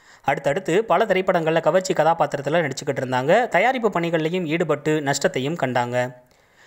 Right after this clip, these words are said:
அதற்கு பின்னால முஸ்லிம் முன்னேற்ற கழகத்துல இணைந்ததாக தகவல்கள் வெளியாச்சு.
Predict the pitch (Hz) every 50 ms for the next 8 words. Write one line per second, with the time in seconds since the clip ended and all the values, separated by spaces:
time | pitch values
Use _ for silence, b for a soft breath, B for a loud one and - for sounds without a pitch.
0 | b b - 226 220 233 202 214 190 - 196 202 240 285 247 202 196 202 196 170
1 | 175 180 - 262 247 214 180 190 208 208 196 196 180 160 160 165 175 170 185 160
2 | 143 139 160 180 180 165 151 147 139 - 165 160 156 151 139 190 196 175 147 131
3 | 127 156 165 147 127 127 131 127 120 117 - - 131 123 117 131 147